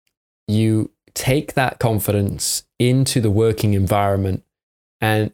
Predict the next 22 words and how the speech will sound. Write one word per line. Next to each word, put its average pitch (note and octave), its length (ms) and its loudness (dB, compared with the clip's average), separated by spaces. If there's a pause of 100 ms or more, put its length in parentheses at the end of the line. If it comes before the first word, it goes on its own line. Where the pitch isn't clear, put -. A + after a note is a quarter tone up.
you C3+ 140 0
don't A3 360 -2
really D3 680 0
know A2 500 0
what - 180 -2
you're G2+ 200 0
up - 160 -6
to. - 220 -6 (260)
So C3 420 -2 (280)
I'll D3 220 0
use F3 200 0
an F3 60 0
example A#2 440 0
from G#2 280 0
my G#2 140 2
life F#2+ 360 -2
and G2+ 120 -4
times. - 520 -6 (500)
When D3+ 220 0
I F#3+ 140 0
was D#3+ 180 0
younger, G2+ 500 0